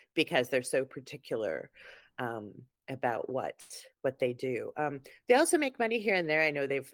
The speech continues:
they've raised pigs on occasion that they've, you know, finished with whey from the, from the cows, the milk of the cows.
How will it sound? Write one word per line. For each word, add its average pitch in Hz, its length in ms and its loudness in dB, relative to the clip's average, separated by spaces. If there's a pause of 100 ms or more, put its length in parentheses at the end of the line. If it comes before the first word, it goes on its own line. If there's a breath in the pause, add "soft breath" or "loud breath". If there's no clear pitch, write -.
they've 143 200 -6
raised 135 460 -2
pigs 147 260 -4
on 143 160 0
occasion 131 640 -4
that 127 140 -20
they've, 127 240 -2 (240)
you 143 140 -6
know, 120 180 -6
finished - 600 -6 (380)
with 139 220 -2
whey 131 460 0 (180)
from 143 240 -4
the, 131 140 -2 (160)
from - 180 -6
the 135 100 -6
cows, 127 400 -6 (160)
the 151 80 2
milk 131 240 -4
of - 80 -8
the - 80 -14
cows. 131 520 -4